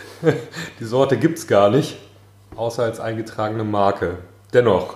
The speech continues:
aus welcher Region soll die Kirsche stammen, die im Moncherie von Ferrero steckt? Nummer drei.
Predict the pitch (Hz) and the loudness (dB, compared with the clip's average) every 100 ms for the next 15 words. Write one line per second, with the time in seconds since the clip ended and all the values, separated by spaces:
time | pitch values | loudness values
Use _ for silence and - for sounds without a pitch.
0 | - - - - - - - - - _ | -18 -20 -20 -20 -20 -20 -20 -20 -20 _
1 | - - 92 113 113 120 110 107 107 113 | -14 -8 -2 0 4 4 2 2 2 4
2 | 123 123 101 107 120 113 - 127 123 123 | 2 0 0 2 2 -2 -2 0 0 -2
3 | - 120 113 113 107 107 104 107 107 113 | -2 0 2 0 -2 -2 0 0 -2 -2
4 | 107 107 107 104 - 95 98 98 92 - | -2 -4 -4 -6 -4 -4 -4 -4 -8 -10
5 | - - - - - - - - - - | -10 -12 -20 -20 -20 -20 -20 -20 -20 -20
6 | _ - _ _ _ _ _ _ - - | _ -20 _ _ _ _ _ _ -20 -20
7 | - - - - - - - - - - | -20 -20 -20 -20 -20 -20 -20 -20 -20 -20
8 | - 92 95 127 110 98 98 131 107 92 | -10 -4 -2 -2 0 4 6 6 4 0